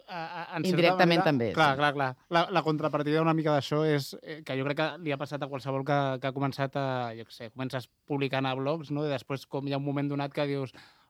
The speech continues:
Speaker 1: «Hòstia, vaig a provar si, si això té més, té, té més tirada», no? I, i pot sortir un llibre o alguna cosa així. I, i dius, «Hòstia, és que parlar de mi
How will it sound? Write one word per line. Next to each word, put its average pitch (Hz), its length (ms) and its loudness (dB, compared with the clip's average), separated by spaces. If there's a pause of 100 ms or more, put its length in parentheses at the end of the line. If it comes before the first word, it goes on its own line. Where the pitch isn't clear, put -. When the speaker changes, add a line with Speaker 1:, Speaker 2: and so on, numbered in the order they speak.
Speaker 1:
«Hòstia, 143 340 0
vaig 143 160 -2
a 190 80 -4
provar 147 240 2
si, 135 420 -4 (380)
si - 160 -6
això 143 220 -2
té 143 100 2
més, 139 400 0
té, 151 80 -2 (100)
té 147 120 -2
més 139 180 2
tirada», 147 280 0
no? 196 180 -2
I, 139 460 -4
i - 40 -4
pot 135 140 -6
sortir 143 240 -2
un 139 100 0
llibre 139 220 2
o 135 180 0
alguna 135 240 -2
cosa 135 240 -2
així. 139 160 -6 (520)
I, 139 800 0
i 175 60 -8
dius, 147 240 -2
«Hòstia, 156 240 -4
és - 60 -8
que 156 100 -2
parlar 143 340 2
de 165 80 4
mi 147 160 0